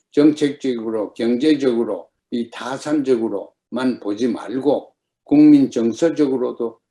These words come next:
봐야 됩니다. 국민 정서가 얼마나 심각한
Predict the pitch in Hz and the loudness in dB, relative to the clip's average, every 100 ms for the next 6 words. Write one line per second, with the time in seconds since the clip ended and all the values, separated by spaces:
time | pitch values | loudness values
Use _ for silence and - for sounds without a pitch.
0 | _ 98 98 120 120 101 85 - - _ | _ -12 -4 0 0 -2 -8 -12 -20 _
1 | _ _ _ 139 147 151 135 120 120 107 | _ _ _ 2 6 6 6 -2 -4 -6
2 | 123 113 113 135 151 143 127 110 - 127 | -6 -6 -2 0 2 2 -2 -8 -6 -4
3 | 120 117 - 117 95 | -2 -6 -8 -8 -8